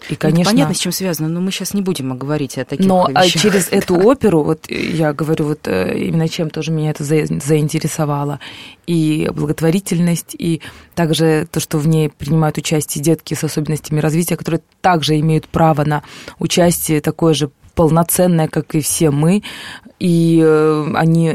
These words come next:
Speaker 1: не то, что даже ничем не хуже, они нормальные, э, замечательные детки, с-, свое видение могут донести до нас, свою глубину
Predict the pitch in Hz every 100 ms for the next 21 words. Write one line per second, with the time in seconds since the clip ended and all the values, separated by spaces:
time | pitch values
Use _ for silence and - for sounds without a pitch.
0 | - - 170 165 170 160 190 208 233 185
1 | 170 170 156 165 156 147 147 147 147 151
2 | - - - - - - - 170 170 165
3 | 175 180 196 175 156 151 87 101 95 98
4 | - - 101 92 92 - - - 90 87
5 | 202 190 82 80 160 160 - 175 165 156
6 | 156 151 147 139 202 240 - 180 - -
7 | - 160 - - - - 180 170 98 -
8 | - - 196 190 190 156 - - - 156
9 | 175 185 185 180 170 160 165 160 156 -
10 | 202 196 175 160 160 170 175 156 160 143
11 | 160 170 220